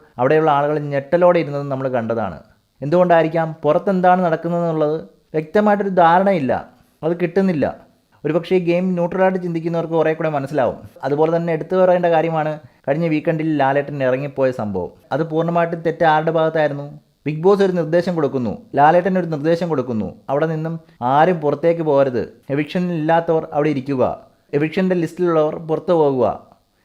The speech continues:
എന്ന് വ്യക്തമാക്കി പറഞ്ഞിട്ടുണ്ടായിരുന്നു. അങ്ങനെയുള്ളപ്പോൾ ആരെയും തിരിച്ചു വന്നപ്പോൾ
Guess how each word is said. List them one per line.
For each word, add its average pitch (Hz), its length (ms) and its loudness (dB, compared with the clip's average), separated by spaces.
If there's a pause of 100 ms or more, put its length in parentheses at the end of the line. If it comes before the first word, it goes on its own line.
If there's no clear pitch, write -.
(140)
എന്ന് 160 240 0
വ്യക്തമാക്കി 202 600 2
പറഞ്ഞിട്ടുണ്ടായിരുന്നു. 175 680 2 (380)
അങ്ങനെയുള്ളപ്പോൾ 175 520 4 (140)
ആരെയും 175 260 2
തിരിച്ചു 170 240 -2
വന്നപ്പോൾ 165 320 -2